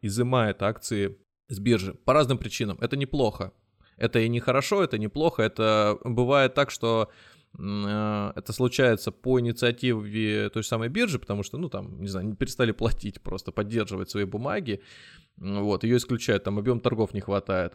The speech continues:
А может быть так, что компания приняла решение о том, чтобы сосредоточить, э, свободно обращающиеся акции в руках одного акционера. То есть она выкупает их назад, забирает, и, ну, не знаю, там, к примеру, наследник какой-то ск-, сказал: «Я хочу вот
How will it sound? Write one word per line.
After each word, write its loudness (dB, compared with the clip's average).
А 4
может 2
быть 0
так, 2
что -2
компания 0
приняла 2
решение -2
о 0
том, -2
чтобы -4
сосредоточить, -2
э, -2
свободно 2
обращающиеся 2
акции -2
в -4
руках 0
одного 0
акционера. -4
То -6
есть -8
она -4
выкупает 2
их -8
назад, -2
забирает, 0
и, -2
ну, -4
не -10
знаю, -10
там, -18
к -20
примеру, -2
наследник 2
какой-то -4
ск-, -10
сказал: -2
«Я 4
хочу -2
вот -8